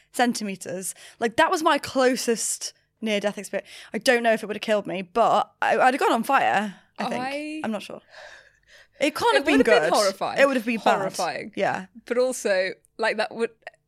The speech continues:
Speaker 2: only you. <laughs> Like,
Speaker 1: <laughs> I know.
Speaker 2: you'd have been, like, in the closer, like, doing an interview. It's like, "A Catherine Real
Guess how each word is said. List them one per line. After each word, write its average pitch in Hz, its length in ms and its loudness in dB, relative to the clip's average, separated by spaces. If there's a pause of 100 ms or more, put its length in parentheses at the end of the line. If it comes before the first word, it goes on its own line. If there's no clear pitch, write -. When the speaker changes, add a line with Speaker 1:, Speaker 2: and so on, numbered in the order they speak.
(100)
Speaker 2:
only 247 360 0
you. 208 400 -2
<laughs> - 500 -10
Like, - 280 -8 (140)
Speaker 1:
<laughs> - 460 -6
I 320 100 6
know. 226 360 2 (340)
Speaker 2:
you'd 294 140 2
have 285 120 0
been, 269 180 4
like, 240 420 -4 (280)
in 233 280 0 (560)
the 233 120 -8
closer, 247 640 0
like, 208 220 -2
doing 220 260 0
an 220 80 -2
interview. 226 320 -2
It's 208 180 -6
like, 226 140 0
"A 254 60 -4
Catherine 240 540 -10
Real 220 320 -8